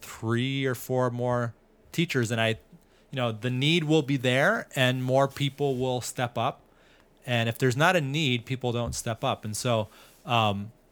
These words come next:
yeah, just, like, developing leaders, helping people develop their gifts is, like, such a critical part of being God's people. And so, like,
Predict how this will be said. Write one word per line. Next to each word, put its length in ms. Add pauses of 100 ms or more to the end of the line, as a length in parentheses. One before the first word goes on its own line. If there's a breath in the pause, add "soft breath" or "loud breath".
(140)
yeah, 320
just, 400 (180)
like, 200 (220)
developing 880 (180)
leaders, 800 (720 soft breath)
helping 400
people 380
develop 600
their 320 (100)
gifts 600
is, 240
like, 280
such 400
a 60
critical 400
part 320
of 220
being 240
God's 320
people. 480 (580 loud breath)
And 340
so, 580
like, 420